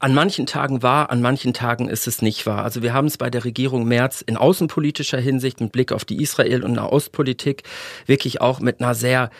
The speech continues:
widersprüchlichen Politik zu tun. Wir hatten ja im Einspieler den O-Ton von Friedrich Merz, ähm, mit der k-, wirklich sehr, sehr scharfen Kritik an Israel. Dann gibt es in manchen Interviews aber auch immer wieder Aussagen von Friedrich Merz und auch von Außen-,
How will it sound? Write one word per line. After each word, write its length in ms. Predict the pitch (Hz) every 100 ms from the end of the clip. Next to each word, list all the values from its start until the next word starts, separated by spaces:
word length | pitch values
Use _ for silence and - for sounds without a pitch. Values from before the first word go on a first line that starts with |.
| -
widersprüchlichen 1040 | 110 147 220 - - 175 170 160 - 143
Politik 500 | - 147 139 - 143
zu 120 | -
tun. 400 | 127 - 135 139 - - -
Wir 180 | 113 110
hatten 200 | - 123
ja 120 | 117
im 160 | 117
Einspieler 880 | - 127 147 - 127 127 123 123 -
den 260 | - 120 120
O-Ton 400 | 120 123 131 120
von 200 | - 113
Friedrich 420 | - 117 110 -
Merz, 460 | 110 120 120 - -
ähm, 380 | 117 117 110 113
mit 400 | 113 - - 117
der 480 | 110 110 107 101 92
k-, 140 | - - - 104
wirklich 280 | 131 - -
sehr, 140 | 120
sehr 120 | 113
scharfen 420 | - 139 170 -
Kritik 440 | 151 156 - 143 - - - -
an 160 | 127 131
Israel. 460 | 143 - 143 135
Dann 160 | 131 127
gibt 200 | 170 -
es 120 | -
in 180 | - 123
manchen 400 | 135 208 - 175
Interviews 640 | 165 185 165 135 165 196
aber 220 | - 156
auch 140 | 156 151
immer 300 | - 190 180
wieder 320 | 143 165 165 156 - -
Aussagen 500 | - 165 190 160 165
von 200 | 147 151
Friedrich 400 | - 156 143 139
Merz 240 | 135 143 -
und 240 | - 170
auch 140 | 139 131
von 200 | 139 131
Außen-, 520 | 123 135 - 131